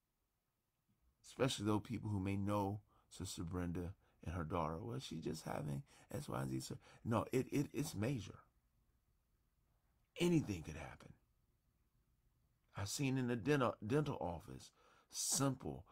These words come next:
uh, dental surgery, and they had to call the ambulance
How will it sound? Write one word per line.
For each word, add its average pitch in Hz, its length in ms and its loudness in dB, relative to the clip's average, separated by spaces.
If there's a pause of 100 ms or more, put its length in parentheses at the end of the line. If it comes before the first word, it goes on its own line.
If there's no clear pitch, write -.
(600)
uh, 64 520 -6 (200)
dental 123 320 0
surgery, 85 640 2 (420)
and 98 220 -2
they 107 140 0
had 113 180 0
to - 60 -4
call 110 260 2
the 95 100 0
ambulance 82 540 -2